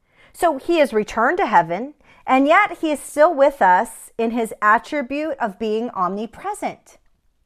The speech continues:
In his human nature, he was thirty years old when he started his ministry.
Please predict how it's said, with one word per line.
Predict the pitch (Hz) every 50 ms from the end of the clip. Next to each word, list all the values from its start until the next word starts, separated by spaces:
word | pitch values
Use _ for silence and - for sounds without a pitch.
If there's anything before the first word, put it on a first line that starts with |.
| _ _ _ _ _ _ _ _ _ _ _ _ _ _ _ _ _ - - - - - - -
In | - 302 302
his | 294 294 262 247 - - -
human | 330 403 453 440 392 269
nature, | 202 180 175 - - 190 190 220 269 285 _ _ _ _ _ _
he | _ 302 285 254
was | 208 202 190 -
thirty | - - 208 202 214 233 285
years | 302 302 294 294 233
old | 277 262 240 202 180 170 -
when | 190 190 185
he | 185 196
started | 185 - - 202 190 190 185 175
his | 196 180 165 180
ministry. | 180 170 170 175 - - 180 165 - 175